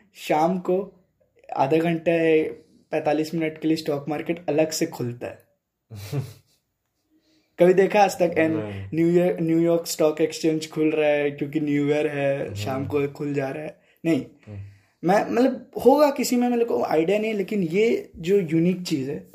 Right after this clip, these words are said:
Speaker 2: हम्म।
Speaker 1: that's something we can take advantage of।
Speaker 2: अच्छा, इससे कैसे एडवांटेज, मतलब कैसे कि लोग कैसे अपने मनी यूज़ करते हैं या कैसे?
Speaker 1: मनी यूज़ नहीं करते।
Speaker 2: हम्म।
Speaker 1: माने कि मेरे कहने का मतलब है कि जैसे,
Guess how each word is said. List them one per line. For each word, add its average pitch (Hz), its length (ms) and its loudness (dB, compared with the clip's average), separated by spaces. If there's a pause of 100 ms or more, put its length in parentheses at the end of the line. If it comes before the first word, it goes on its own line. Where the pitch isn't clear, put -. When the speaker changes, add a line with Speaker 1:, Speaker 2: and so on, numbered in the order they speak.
(140)
Speaker 2:
हम्म। 98 420 -10
Speaker 1:
that's 170 300 0 (420)
something 180 380 2 (760)
we 170 160 2
can 175 180 4 (140)
take 170 280 2 (600)
advantage 135 500 -4
of। 110 180 -10 (960)
Speaker 2:
अच्छा, 110 240 -4
इससे 107 240 -2
कैसे 113 320 0
एडवांटेज, 104 480 -2
मतलब 101 420 -6
कैसे 98 380 -6 (1040)
कि 110 80 -4
लोग 104 320 0
कैसे 104 280 0
अपने 104 220 -4
मनी 101 220 -2
यूज़ 101 360 -4
करते 92 300 -8
हैं 92 100 -6
या 95 80 -8
कैसे? 98 360 -12 (180)
Speaker 1:
मनी 165 340 4
यूज़ 214 360 0
नहीं 240 100 4
करते। 196 300 0
Speaker 2:
हम्म। 117 380 -8
Speaker 1:
माने 180 200 2
कि 202 220 -4
मेरे 180 240 2
कहने 175 300 0
का 170 120 -2
मतलब 165 240 -2
है 160 80 0
कि 160 220 -2
जैसे, 165 320 2